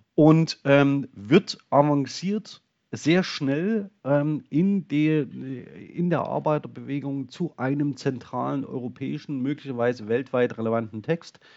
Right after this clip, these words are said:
Es ist so, dass, ähm, die Internationale in der russischen Fassung zur Hymne der Sowjetunion wird und dort bis neunzehnhundertdreiundvierzig gespielt wird. Und in vielen anderen sozialistischen Ländern,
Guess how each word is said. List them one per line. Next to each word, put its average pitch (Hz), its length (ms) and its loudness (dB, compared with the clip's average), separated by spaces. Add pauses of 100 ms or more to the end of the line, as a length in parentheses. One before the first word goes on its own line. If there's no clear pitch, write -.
(520)
Es 139 160 4
ist 135 140 0
so, 165 200 -2
dass, - 400 -2 (120)
ähm, 131 560 2
die 123 100 -8
Internationale 135 800 -2
in 139 80 -2
der 117 80 2
russischen 151 400 -6
Fassung 135 540 -6
zur 117 240 -2
Hymne 175 260 0
der 120 140 -2
Sowjetunion 113 640 -6
wird 131 160 -8
und 110 420 -12 (160)
dort 147 240 -6
bis 131 160 -6
neunzehnhundertdreiundvierzig 127 1160 -4
gespielt 135 480 -12
wird. 180 200 -6 (680)
Und 135 100 4
in 139 140 6
vielen 175 320 2
anderen 185 520 2
sozialistischen 147 640 -4
Ländern, 170 500 -4